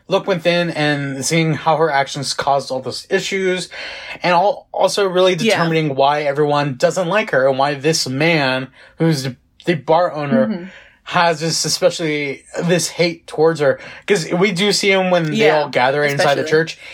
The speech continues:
Speaker 1: He's one, he's one of the, uh, residents who's very vocal. Um, and there's no real
Speaker 2: Yeah.
Speaker 1: explanation during that scene why, but we get this backstory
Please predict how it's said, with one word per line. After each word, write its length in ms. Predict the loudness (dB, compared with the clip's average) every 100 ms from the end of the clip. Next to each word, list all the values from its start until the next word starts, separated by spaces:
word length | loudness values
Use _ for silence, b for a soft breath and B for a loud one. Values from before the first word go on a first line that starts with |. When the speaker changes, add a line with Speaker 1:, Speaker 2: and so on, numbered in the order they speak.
| B
Speaker 1:
He's 240 | 0 2 4
one, 480 | 2 2 -4 -12 -12 -10 -4
he's 180 | -2 0
one 240 | 0 0
of 80 | 0
the, 380 | -2 -2 -4 -8 B B B 0
uh, 160 | 2 4
residents 460 | 2 2 -2 -2
who's 160 | -2 -2
very 440 | 0 2 2 2
vocal. 640 | 2 2 0 2 2 2 -4 B B B B
Um, 360 | 0 2 0 -4
and 100 | -2
there's 160 | 0 2
no 120 | 2
real 160 | 4
Speaker 2:
Yeah. 60 | 2
Speaker 1:
explanation 600 | 2 2 2 2 0 0
during 200 | 0 2
that 240 | 2 0 -2
scene 220 | -4 0
why, 360 | 2 4 4
but 300 | 2 2 0
we 100 | -2
get 300 | -4 -2 -4 -6
this 220 | -6 -6 -2
backstory 720 | -2 -2 0 2 4 2